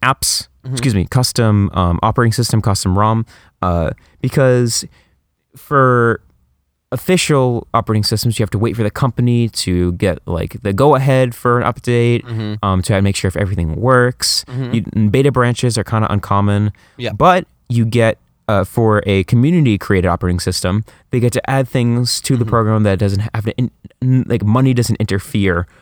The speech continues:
Speaker 1: with, um, adding content to the thing.
Speaker 2: Oh, okay.
Speaker 1: Um, and you don't have to, uh, wait. There could be, like, I have an, I, I have an, uh, a OnePlus three.
Speaker 2: Mm-hmm.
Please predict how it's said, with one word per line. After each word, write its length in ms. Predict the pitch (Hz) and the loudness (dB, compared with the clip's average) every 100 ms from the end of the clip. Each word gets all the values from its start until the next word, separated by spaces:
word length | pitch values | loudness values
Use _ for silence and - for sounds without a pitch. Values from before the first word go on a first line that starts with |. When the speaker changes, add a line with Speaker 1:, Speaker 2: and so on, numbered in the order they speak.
| _ | _
Speaker 1:
with, 460 | 98 95 85 - - - | -4 -2 -2 -6 -10 -4
um, 200 | 87 82 | -4 -2
adding 260 | - 98 95 | -2 0 0
content 380 | - 92 87 - | 0 -2 -4 -4
to 80 | 92 | -4
the 80 | 85 | -4
thing. 260 | 85 80 - - 151 | -4 -6 -8 -14 -10
Speaker 2:
Oh, 60 | 156 170 | -6 -2
okay. 40 | |
Speaker 1:
Um, 400 | 92 87 85 85 - _ _ _ _ _ _ 113 | 0 0 -2 -6 -10 _ _ _ _ _ _ -4
and 80 | |
you 60 | 107 | 0
don't 80 | 110 | 0
have 120 | 104 | 0
to, 300 | - 101 - - - | -2 -4 -6 -14 -18
uh, 40 | - - - _ _ _ | -16 -16 -20 _ _ _
wait. 320 | 113 120 - _ 127 | -4 -4 -4 _ -6
There 260 | 135 165 | 2 2
could 220 | 143 160 | 4 2
be, 180 | 143 139 | 2 2
like, 300 | 123 104 - - - - | 2 0 -2 -10 -10 -6
I 80 | 165 | 0
have 120 | 214 | 2
an, 100 | 185 | 2
I, 180 | 85 147 - | 0 0 0
I 80 | 139 | 0
have 100 | 123 | 0
an, 80 | 107 | -2
uh, 280 | 92 85 - | -2 -4 -6
a 60 | 87 | -6
OnePlus 360 | 85 - - | -4 -6 -8
three. 180 | 165 170 190 _ | -4 -4 -6 _
Speaker 2:
Mm-hmm. 200 | 151 143 | -10 -8